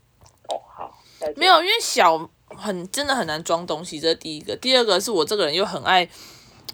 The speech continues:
Speaker 2: 就是你知道吗？
Speaker 1: 躺着。
Speaker 2: 很爱三五成群的人出现。如果太小，我就没办法找人家来玩啦。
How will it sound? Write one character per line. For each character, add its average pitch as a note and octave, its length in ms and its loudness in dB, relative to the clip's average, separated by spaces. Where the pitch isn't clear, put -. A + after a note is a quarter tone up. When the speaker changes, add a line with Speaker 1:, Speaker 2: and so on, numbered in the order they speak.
Speaker 2:
就 F#3+ 120 -8
是 F3+ 120 -8
你 D#3+ 80 -6
知 D#3+ 80 0
道 D#3+ 200 8
吗？ C#3+ 120 0
Speaker 1:
躺 G3 160 2
着。 F#3 40 0
Speaker 2:
很 - 0 -
爱 A3 120 2
三 A3 400 6
五 F3+ 100 -2
成 C#3+ 280 -4
群 C#3+ 260 -4
的 C#3+ 140 0
人 B2 300 -4
出 D#3 240 -6
现。 - 320 -4
如 A#3+ 100 -4
果 C4+ 120 6
太 C#4 180 2
小， - 220 2
我 D3+ 100 0
就 G#3 100 -2
没 F3+ 120 0
办 F#3 180 4
法 C#3+ 160 2
找 - 220 -4
人 G#2+ 120 -12
家 D3 120 -2
来 C3 120 -2
玩 D#2+ 280 -4
啦。 - 200 -10